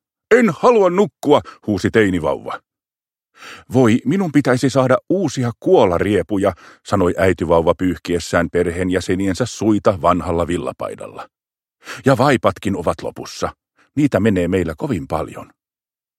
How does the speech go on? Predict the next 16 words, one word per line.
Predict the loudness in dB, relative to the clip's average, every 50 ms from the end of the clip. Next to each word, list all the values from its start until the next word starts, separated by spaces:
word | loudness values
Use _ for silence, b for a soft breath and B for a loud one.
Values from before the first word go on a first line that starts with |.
| _ _ _ B B B B B B B 0
Vauvat | 0 2 2 2 0 -2 -2
huomasivat, | -2 0 0 0 -2 -4 -4 -6 -6 -6 -6
että | -10 -10 -6 -6 -4 -2
ulkohaalarit | -2 -2 -2 0 -2 -2 -2 0 -2 -4 -4 -4 -6 -6 -6 -4 -4
ja | -2
neulemyssyt | -2 0 0 0 2 2 0 0 0 -4 -6 -6 -8 -10 -10 -8
olivat | -8 -8 -6 -6 -8 -8 -8 -8
kuluneet | -8 -6 -6 -4 -4 -4 -2 -2 -2 -4 _ -4
taas | -2 0 0 0 -2 -6 -12 _
puhki. | -16 -16 -16 -18 -20 _ _ -20 -20 -20 _ _ _ B B B B B B -6
Samoin | -4 0 0 0 0 2
potkuhousut | 2 0 0 0 -2 -2 0 2 2 2 2 0 -2 -4 -6 -8 b b b b _
ja | -2 -2 -2
ihan | -2 -4 -2 -2 0 -2 -2 -4
pian | -4 -2 0 0 0 0 0
varmaan | 0 0 2 0 0 0 0 0